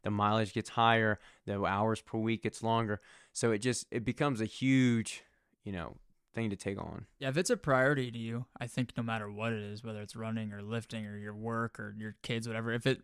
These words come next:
Speaker 2: if it really is a priority, like, you'll find a way to,
Speaker 1: Yeah.
Speaker 2: to make it happen no matter what. And, uh, that's the thing with these, like, running used to be such a grind. Like, it was a thing I'd have to really talk myself into doing every single
Speaker 1: Mm-hmm.
Speaker 2: time I went out for a run. And then now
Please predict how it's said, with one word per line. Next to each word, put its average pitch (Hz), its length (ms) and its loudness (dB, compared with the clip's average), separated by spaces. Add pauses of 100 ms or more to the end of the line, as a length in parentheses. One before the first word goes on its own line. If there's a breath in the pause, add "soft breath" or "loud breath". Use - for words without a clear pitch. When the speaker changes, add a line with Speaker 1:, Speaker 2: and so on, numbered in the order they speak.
Speaker 2:
if 135 180 -2
it 110 120 -2
really 123 200 2
is 120 100 0
a 113 40 -4
priority, 113 380 -2
like, 113 180 -4
you'll 135 100 4
find 110 340 -6
a 107 60 -6
way 104 280 -8 (220)
to, - 100 -2
Speaker 1:
Yeah. 85 140 -2
Speaker 2:
to - 100 -2
make 110 200 -4
it 117 60 -8
happen 113 360 0
no 120 80 2
matter 107 240 -4
what. 110 260 -2 (500 loud breath)
And, 117 240 0
uh, 107 240 -2 (120)
that's 156 160 6
the 156 60 4
thing 160 180 6
with 123 100 6
these, 127 320 4
like, 113 240 -4 (340)
running 151 280 6
used 135 120 2
to - 40 -6
be 123 80 -2
such 120 220 -2
a 107 60 -10
grind. 107 460 -4
Like, 107 200 -8
it 104 80 -8
was 110 180 -6
a 104 60 -12 (100)
thing 110 440 -6 (240)
I'd 131 60 -4
have 117 120 -2
to 107 80 -8
really 113 280 -4
talk 113 220 -6
myself 110 420 -4
into 110 200 -2
doing 113 420 -4
every 117 160 -2
single 113 160 0
Speaker 1:
Mm-hmm. 98 80 -4
Speaker 2:
time 113 80 -2
I - 20 -4
went 113 140 -2
out 110 80 -8
for 113 120 -4
a 107 40 -4
run. 117 320 -2
And 127 120 2
then 113 160 2
now 123 440 4